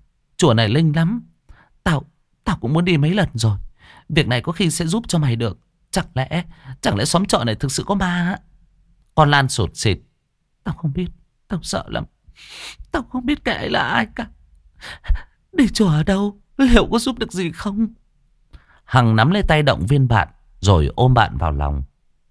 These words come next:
"Cách đây mấy cây số thôi, không xa lắm. Ở chùa Bằng á, mày biết chùa Bằng không? Tao nghe người ta nói linh lắm. Lên khấn trời khấn Phật xin họ bảo vệ cho mình." Lan run run, vừa sợ vừa lẩm bẩm.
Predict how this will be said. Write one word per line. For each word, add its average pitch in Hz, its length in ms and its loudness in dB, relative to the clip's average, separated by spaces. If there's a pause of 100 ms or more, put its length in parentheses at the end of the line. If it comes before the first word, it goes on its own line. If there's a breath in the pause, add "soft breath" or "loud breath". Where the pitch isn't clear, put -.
(120)
"Cách 165 140 -4
đây 131 120 2
mấy 117 160 2
cây 131 160 -2
số 123 300 -2
thôi, 139 140 0 (380 loud breath)
không 117 200 -2
xa 120 240 -2
lắm. 120 240 -2 (420 loud breath)
Ở 113 100 2
chùa 113 180 0
Bằng 107 340 0
á, 156 60 -4 (340 soft breath)
mày 127 100 2
biết 185 180 0
chùa 143 120 0
Bằng 113 220 0
không? 151 200 -2 (360 soft breath)
Tao 151 120 0
nghe 139 140 4
người 101 100 2
ta - 100 0
nói 123 220 2
linh 143 280 2
lắm. 151 240 0 (380 soft breath)
Lên 170 160 2
khấn 147 240 0
trời 131 200 0
khấn 160 180 -2
Phật 170 220 -2
xin 151 200 0
họ 147 140 0
bảo 98 140 2
vệ 104 180 -2
cho - 160 -4
mình." 117 460 0 (720)
Lan 139 240 4
run 139 220 0
run, 139 280 2 (220)
vừa 104 220 2
sợ - 320 0
vừa 92 100 2
lẩm 76 300 -2
bẩm. 82 140 0